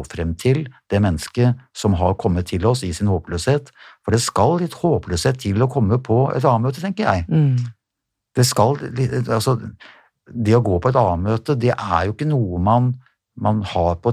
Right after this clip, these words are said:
Speaker 1: ti på topplista si, over ting man skal gjøre før man dør.
Speaker 2: Det er ikke på bucketlist, det er
Speaker 1: Nei,
Speaker 2: ikke
Speaker 1: ikke
Speaker 2: det.
Speaker 1: sant?
Speaker 2: Det er
Speaker 1: Nei.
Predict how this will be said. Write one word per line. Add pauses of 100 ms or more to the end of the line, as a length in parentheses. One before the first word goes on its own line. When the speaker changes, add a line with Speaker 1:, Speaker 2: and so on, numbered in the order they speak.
Speaker 1:
ti
på
topplista
si, (320)
over
ting
man
skal
gjøre
før
man
dør.
Speaker 2:
Det
er
ikke
på
bucketlist,
det
er
Speaker 1:
Nei,
Speaker 2:
ikke
Speaker 1:
ikke
Speaker 2:
det.
Speaker 1:
sant?
Speaker 2:
Det
er
Speaker 1:
Nei.